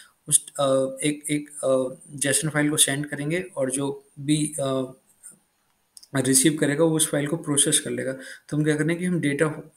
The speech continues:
data transfer कर रहे हैं, but बहुत ही लाइट वेट और एक रीडेबल form में। ओके,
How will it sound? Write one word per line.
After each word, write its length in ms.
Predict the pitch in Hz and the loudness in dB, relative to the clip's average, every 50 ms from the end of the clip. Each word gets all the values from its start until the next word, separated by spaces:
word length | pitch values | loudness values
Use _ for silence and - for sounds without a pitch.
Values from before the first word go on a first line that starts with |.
| - | -10
data 300 | 139 131 139 143 143 170 170 170 - - _ _ _ _ _ _ _ _ _ - | -6 -2 -2 0 0 0 0 -2 -6 -16 _ _ _ _ _ _ _ _ _ -2
transfer 480 | - 139 135 135 - - - 160 151 | 0 0 2 2 2 0 0 0 -2
कर 120 | 147 139 127 | -2 -2 -2
रहे 140 | 139 180 | 0 0
हैं, 140 | 202 202 202 - - - - - _ - - | -2 -2 -4 -8 -14 -16 -18 -20 _ -6 -6
but 160 | 147 139 - | -4 -4 -2
बहुत 240 | 127 131 139 135 165 | -2 -2 -2 -2 -2
ही 120 | 156 143 | -2 0
लाइट 280 | 139 135 139 147 139 143 | 2 2 0 0 0 0
वेट 400 | 156 196 202 202 - - - _ _ _ _ _ - | 0 0 0 -2 -8 -12 -14 _ _ _ _ _ -2
और 80 | 143 175 | 0 0
एक 120 | 185 185 - | 0 0 -2
रीडेबल 540 | 143 131 147 147 139 143 143 139 135 131 - | 0 2 2 4 4 4 2 2 2 0 -2
form 220 | - 120 120 127 | -4 -8 -8 -8
में। 240 | 131 131 131 - - _ _ _ _ _ _ _ _ _ - | -10 -12 -12 -14 -16 _ _ _ _ _ _ _ _ _ -14
ओके, 200 | 131 - - 175 | -12 -10 -8 -10